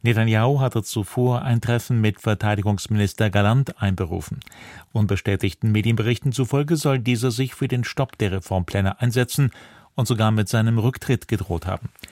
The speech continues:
Netanyahu und Galland gehören beide der Likud-Partei an.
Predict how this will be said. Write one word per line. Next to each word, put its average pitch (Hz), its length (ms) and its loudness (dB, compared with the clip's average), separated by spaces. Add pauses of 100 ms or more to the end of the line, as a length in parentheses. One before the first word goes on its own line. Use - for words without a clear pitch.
(600)
Netanyahu 131 480 2
und 143 320 -2
Galland 107 360 0
gehören 131 380 0
beide 107 380 0
der 113 160 2
Likud-Partei 104 880 0
an. 90 140 -2